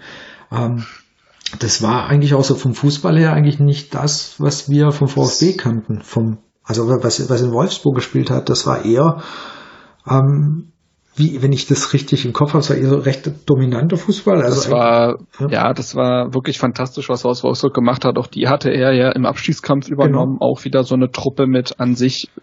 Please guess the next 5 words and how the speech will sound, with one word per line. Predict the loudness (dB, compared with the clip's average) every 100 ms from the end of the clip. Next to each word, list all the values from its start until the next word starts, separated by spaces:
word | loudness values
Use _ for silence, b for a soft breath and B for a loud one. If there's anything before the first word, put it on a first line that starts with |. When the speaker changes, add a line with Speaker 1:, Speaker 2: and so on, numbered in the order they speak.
| -20
Speaker 2:
guten | -8 -6 -4
Spielern, | -4 -2 0 2 2
aber | 0 2 2 2 -2 _ _ _ _ -14
zusammengewürfelter | -6 -2 0 -2 -2 -4 -4 0
Haufen, | 0 0 -4 -8